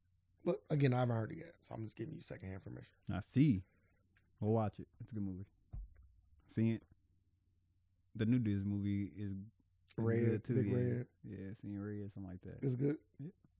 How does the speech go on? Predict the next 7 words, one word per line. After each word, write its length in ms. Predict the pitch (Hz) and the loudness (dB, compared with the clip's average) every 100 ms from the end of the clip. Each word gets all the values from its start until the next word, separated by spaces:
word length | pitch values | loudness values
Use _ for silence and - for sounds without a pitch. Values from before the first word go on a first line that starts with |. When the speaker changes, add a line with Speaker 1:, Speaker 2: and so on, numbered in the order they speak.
| _ _ _ 117 | _ _ _ -12
Speaker 1:
Mm. 80 | 98 101 _ 160 | -12 -16 _ -8
Speaker 2:
Nice. 300 | 135 143 - - | -6 -8 -8 -4
Speaker 1:
Pixar 320 | 160 143 120 | 2 4 4
typically 320 | 120 117 113 | 2 -2 -2
don't. 300 | 110 107 107 - _ _ _ _ _ _ _ _ _ _ | -2 -2 -4 -12 _ _ _ _ _ _ _ _ _ _
Speaker 2:
This, 300 | - 127 123 | 2 2 2
uh, 220 | 135 202 | 2 4